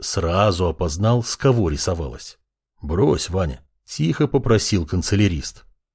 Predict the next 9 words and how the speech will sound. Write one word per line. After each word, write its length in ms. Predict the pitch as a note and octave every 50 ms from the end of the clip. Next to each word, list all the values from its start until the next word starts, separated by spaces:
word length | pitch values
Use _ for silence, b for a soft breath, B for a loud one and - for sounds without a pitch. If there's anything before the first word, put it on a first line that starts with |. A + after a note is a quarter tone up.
| _ _
Елисеев 520 | - E3 F3 E3 - - D3+ B2 G#2+ -
поднял 340 | - B2 A2+ F2 F#2 F2+ E2+
голову, 560 | E2 F2+ G#2 A#2 A#2 D#3 C#3 A#2+ B2 B2 G#2 -
недоуменно 600 | B2 B2+ A#2+ C3+ C#3 B2+ A#2 G#2+ G2+ G2 G2 G2+ A2+
уставился 600 | A2+ - - - G#2 E2 D2+ D2 C#2 - - D#2
на 120 | E2 F2
друга. 340 | D#2+ D2+ D2+ C#2+ C2+ B1+ - _ _ _ _ _ _ _
«А? 280 | - G2+ A#2 C3+ D3+ - _ _ _ _ -
Что?» 260 | - - D3+ E3 -